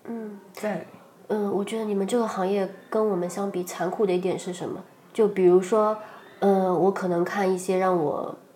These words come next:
Speaker 1: 心情不太好的，不管是说生死也好，还是正义与黑暗也好的一些视频啊、影视啊什么的。当你不断地看、不断地看的时候，会达到你的个人承受的一个阈值。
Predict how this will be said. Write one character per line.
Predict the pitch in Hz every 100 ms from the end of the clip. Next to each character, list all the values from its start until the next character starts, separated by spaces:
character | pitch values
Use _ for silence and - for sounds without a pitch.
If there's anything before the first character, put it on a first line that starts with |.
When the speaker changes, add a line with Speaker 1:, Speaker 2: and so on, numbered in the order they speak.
| -
Speaker 1:
心 | - 202
情 | 208 180
不 | 180
太 | 208
好 | 196 170 -
的， | 151
不 | 165 180
管 | 170 104
是 | - - 156
说 | 165 165
生 | - 180 175
死 | 175 113
也 | 135 160
好， | - 180
还 | 170
是 | - 151
正 | 185 170
义 | 165
与 | 151 - -
黑 | 190
暗 | 185 165
也 | 160
好 | 165 165
的 | 165
一 | -
些 | -
视 | 175 - 185
频 | 180 175
啊、 | 175
影 | 175 -
视 | - 185
啊 | 170
什 | - -
么 |
的。 | 92 - - - - -
当 | 247
你 | 226
不 | 185
断 | 269 269
地 | 208
看、 | 214
不 | 175
断 | 202 233
地 |
看 | 180 196
的 | 175
时 | 175
候， | 180
会 | 208
达 | 202 165 170
到 | 196 185
你 | 143
的 | 151
个 | 160 208
人 | 165 165
承 | 185 170
受 | 190
的 | 175
一 |
个 | 170 165
阈 | 202
值。 | 170 - -